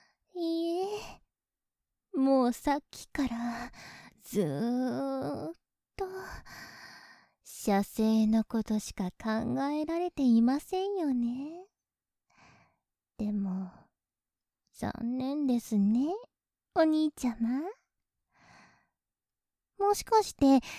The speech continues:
お射精できると思いましたか？ごめんなさ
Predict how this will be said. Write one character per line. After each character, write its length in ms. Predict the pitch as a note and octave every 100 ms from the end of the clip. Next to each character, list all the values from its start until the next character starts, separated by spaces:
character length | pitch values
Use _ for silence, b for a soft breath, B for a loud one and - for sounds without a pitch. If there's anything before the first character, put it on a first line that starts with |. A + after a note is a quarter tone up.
| B B B _ _
お 160 | B3 A#3+
射 200 | D4 D4
精 320 | - C#4 A3+
で 180 | G#3+ A3
き 160 | -
る 140 | C#4+ F#4+
と 260 | F4 C#4
思 220 | B3+ C4
い 100 | C#4+
ま 140 | C#4+ D4+
し 100 | -
た 160 | D4
か？ 320 | C4+ A3 A3+ D4 A4 - _ _ _ _ _ _ _ _ _ _ _ _ _
ご 160 | - F4
め 180 | F4 F4+
ん 60 |
な 120 | F#4 G4+
さ 140 | -